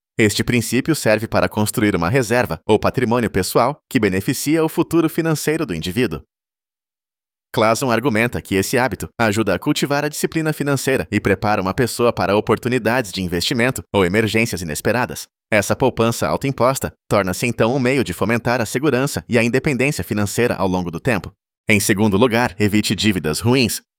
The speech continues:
No livro, Clayson aborda a questão das dívidas, distinguindo entre dívidas boas e ruins. Dívidas ruins são aquelas que drenam os recursos financeiros sem trazer retornos, como consumos supérfluos e compras impulsivas.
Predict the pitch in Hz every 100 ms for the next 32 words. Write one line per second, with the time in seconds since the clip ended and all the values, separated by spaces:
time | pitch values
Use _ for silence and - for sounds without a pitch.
0 | _ 143 120 117 110 85 - 120 123 110
1 | 107 101 107 87 - 117 - 127 139 135
2 | 139 113 80 - - 98 110 143 107 120
3 | 113 85 90 127 98 123 104 90 85 101
4 | 110 85 - _ 107 104 117 76 - _
5 | _ _ _ _ _ 110 104 87 90 107
6 | 131 131 127 - - 165 139 131 131 -
7 | 165 123 139 147 143 185 196 - 180 180
8 | - 95 107 120 135 - - - 98 110
9 | 101 98 131 - 131 82 - - 110 98
10 | 120 110 117 104 98 - 123 131 - 170
11 | 180 - 160 170 160 160 160 139 90 69